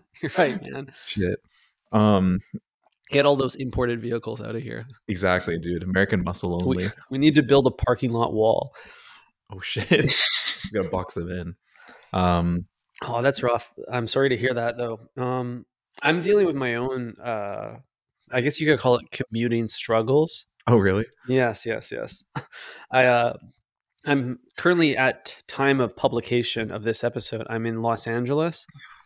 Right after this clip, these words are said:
Speaker 1: And to get there from Vancouver on Saturday morning, I'm taking a, uh, a blue eye <laughs> to L A.
Speaker 2: Oh, fuck. The, the six A M cursed flight?
Speaker 1: S-, cursed six A M
Speaker 2: Oh,
Speaker 1: blue
Speaker 2: dude,
Speaker 1: eye.
Speaker 2: I've, I've been there.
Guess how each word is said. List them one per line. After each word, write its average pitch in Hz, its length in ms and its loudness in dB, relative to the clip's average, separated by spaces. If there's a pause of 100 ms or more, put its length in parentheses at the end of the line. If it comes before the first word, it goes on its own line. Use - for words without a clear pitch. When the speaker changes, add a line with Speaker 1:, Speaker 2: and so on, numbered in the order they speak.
(120)
Speaker 1:
And 123 440 6
to 139 120 -2
get 160 220 2
there 139 140 6
from 117 240 -2
Vancouver 117 560 0
on 110 240 0
Saturday 120 480 2
morning, 113 420 -2
I'm 104 100 -6
taking 135 340 -4
a, 107 220 -4 (580)
uh, 110 240 -10 (200)
a 113 80 -10
blue 139 360 6
eye 101 320 2 (200)
<laughs> - 220 -20
to - 140 -4
L 104 160 -2
A. 113 60 6
Speaker 2:
Oh, 107 180 6
fuck. 92 260 -4
The, 95 80 -10 (220)
the 110 60 -8
six - 280 -2
A 120 100 6
M 107 220 2
cursed - 360 -2
flight? 123 300 0 (220)
Speaker 1:
S-, - 180 -2 (100)
cursed - 280 4
six - 280 -2
A 135 40 0
M 123 120 -2
Speaker 2:
Oh, 101 120 2
Speaker 1:
blue 120 120 2
Speaker 2:
dude, 90 100 4
Speaker 1:
eye. - 40 4
Speaker 2:
I've, 92 160 -2
I've 107 160 2
been 90 160 4
there. 87 240 2